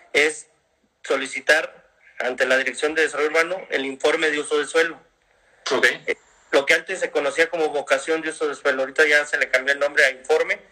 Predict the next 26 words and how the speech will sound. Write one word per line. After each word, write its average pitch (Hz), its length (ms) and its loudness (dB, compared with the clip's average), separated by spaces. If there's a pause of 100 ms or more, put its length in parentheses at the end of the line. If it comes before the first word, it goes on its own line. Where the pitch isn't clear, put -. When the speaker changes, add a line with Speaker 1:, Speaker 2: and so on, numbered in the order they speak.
(240)
Speaker 2:
Sí. - 100 0 (180)
Speaker 1:
pero 139 220 4
es 143 60 4
Speaker 2:
Ok. - 80 -4
Speaker 1:
el 165 100 4
documento 165 500 -4
que 160 120 2
te 143 160 2
va, 156 500 2 (600)
eh, 131 760 -2
que 135 100 2
te 135 140 4
va 139 80 6
a 151 60 4
decir 175 640 0
que 131 480 0
dependiendo 139 560 0
de 160 100 4
la 139 100 0
ubicación 143 760 -2 (800)
y 135 140 -4
la 127 100 6
superficie 135 600 -2
de 156 120 2
tu 156 160 -8
predio, 160 500 0